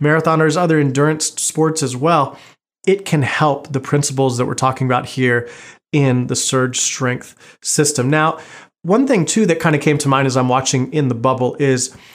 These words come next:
they were talking about, with the basketball play in particular,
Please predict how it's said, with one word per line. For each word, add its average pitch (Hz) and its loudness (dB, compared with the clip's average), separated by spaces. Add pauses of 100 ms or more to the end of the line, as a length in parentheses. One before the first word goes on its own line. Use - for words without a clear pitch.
(140)
they 160 0
were 175 2
talking 240 0
about, 165 0
with 156 0
the 135 -2
basketball 139 0
play 135 2
in 127 -2
particular, 123 -2